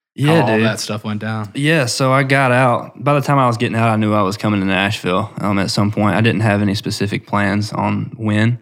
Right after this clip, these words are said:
Speaker 2: Yeah.
Speaker 1: Um, but I knew I wanted to go back home. My parents had moved back to Georgia while I was in Cali.
Speaker 2: Mm-hmm.
Speaker 1: So that's where I moved back home to, was Georgia.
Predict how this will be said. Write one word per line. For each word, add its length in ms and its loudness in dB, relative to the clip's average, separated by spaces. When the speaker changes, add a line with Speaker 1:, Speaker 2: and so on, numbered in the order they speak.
Speaker 2:
Yeah. 280 -6
Speaker 1:
Um, 380 0
but 100 2
I 60 2
knew 220 2
I 40 4
wanted 240 2
to 60 -2
go 180 0
back 240 0
home. 180 2
My 100 2
parents 300 0
had 100 -6
moved 200 -2
back 200 -2
to 80 -4
Georgia 320 0
while 200 2
I 40 2
was 100 0
in 100 -2
Cali. 400 0
Speaker 2:
Mm-hmm. 280 -6
Speaker 1:
So 240 -2
that's 200 -2
where 100 0
I 20 0
moved 160 -2
back 160 -4
home 200 0
to, 100 -4
was 140 -4
Georgia. 380 -2